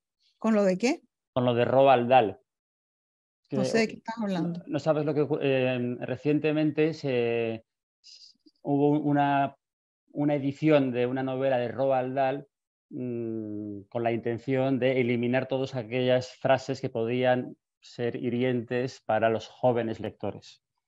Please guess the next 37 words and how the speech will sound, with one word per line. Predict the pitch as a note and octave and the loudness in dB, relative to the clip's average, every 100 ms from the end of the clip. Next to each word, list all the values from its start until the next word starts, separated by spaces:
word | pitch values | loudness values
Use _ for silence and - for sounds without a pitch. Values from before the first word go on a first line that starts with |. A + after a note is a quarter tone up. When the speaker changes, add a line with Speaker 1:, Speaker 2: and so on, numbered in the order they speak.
| _ _ | _ _
Speaker 2:
Entonces | G2+ A2 G#2 | -8 -6 -4
hubo | A#2 | 2
un | B2+ B2+ | 4 4
debate | B2 C#3 D3+ | 6 6 6
bastante | C#3+ - A#2+ A#2 | 2 0 -4 -2
interesante | A2 A2 G#2+ G#2+ C3 C3 A#2 A#2+ B2 _ _ | -2 -2 -4 0 0 2 -2 -4 -6 _ _
sobre | A2+ A2 | -10 -6
si | B2 | -4
hay | |
que | B2 | -2
respetar, | B2+ B2 - B2+ C#3 B2 - _ _ _ _ - | -2 -4 -4 0 4 4 2 _ _ _ _ -8
eh, | A2 A2 A2 G#2+ G#2 G#2 F#2 | -6 -4 -4 -4 -4 -6 -8
pues | G#2 G2+ - | -12 -10 -6
a | |
la, | G2+ G#2 | -4 -2
la | G#2 | -2
creatividad | G#2+ G#2+ G#2+ G#2 A2+ A#2 | -2 -4 -4 0 2 2
del, | A#2 A2+ A2 | 2 0 -2
del | G#2+ | -4
escritor | A2 - B2 B2 C3 E3+ - | -6 -6 -8 0 2 2 0
o | A#2 A2 | 0 4
hay | A2+ A2+ | 4 4
que | C3 B2+ - _ _ | 0 -2 -6 _ _
adaptarla | A#2+ A#2 A2 - A2+ G#2 A#2 A#2 _ - | 0 2 -2 0 -2 0 -2 -4 _ -8
a | G#2+ | -8
los | G#2+ | -8
tiempos | - A#2 G#2+ A#2 A2+ - | -6 -6 -2 -4 -4 -4
actuales | A#2 A2+ A2 A2 | -4 0 -2 0
para | A2 G#2+ | 0 0
que | |
los | G#2 G2 | -2 -2
niños | A2+ A#2 A2 | -2 0 -2
no | A#2+ | -6
sufran | - D3 C3+ - B2 B2 - _ _ _ _ _ _ | -2 0 2 4 4 4 -6 _ _ _ _ _ _
ciertas | - A2 A#2+ - | -6 0 0 0
cosas, | - A2+ G2 - | -4 -4 -6 -8
machismo, | G2 - B2+ A2+ A#2+ A#2+ A#2+ B2 | -10 -4 -4 0 0 2 2 0